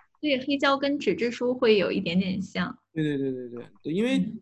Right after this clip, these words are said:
Speaker 2: 其实像，尤其像艺术类的书，你拿，你拿电子版看，完全跟那个拿在手上看是不一样的。
Speaker 1: 嗯，是的。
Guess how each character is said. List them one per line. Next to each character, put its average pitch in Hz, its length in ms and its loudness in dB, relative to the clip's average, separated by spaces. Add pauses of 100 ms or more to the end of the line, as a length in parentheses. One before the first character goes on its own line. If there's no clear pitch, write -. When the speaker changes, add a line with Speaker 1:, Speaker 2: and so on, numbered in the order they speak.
(120)
Speaker 2:
其 208 80 -2
实 233 60 2
像， 226 260 4
尤 156 140 4
其 226 120 -2
像 220 160 0
艺 247 120 0
术 175 100 -2
类 165 80 2
的 143 140 2
书， 156 200 0
你 139 140 -2
拿， 151 260 -2
你 135 80 -4
拿 135 180 -2
电 175 180 -6
子 151 80 -10
版 139 180 -12
看， 135 180 -8
完 131 120 -14
全 160 160 -6
跟 165 160 -8
那 151 160 -10
个 143 140 -10
拿 127 120 -16
在 151 80 -8
手 147 160 -18
上 107 160 -20
看 131 100 -20
是 - 100 -20
不 - 100 -18
一 127 80 -14
样 131 160 -12
的。 - 840 -20
Speaker 1:
嗯， 220 380 4
是 - 160 -10
的。 135 280 -4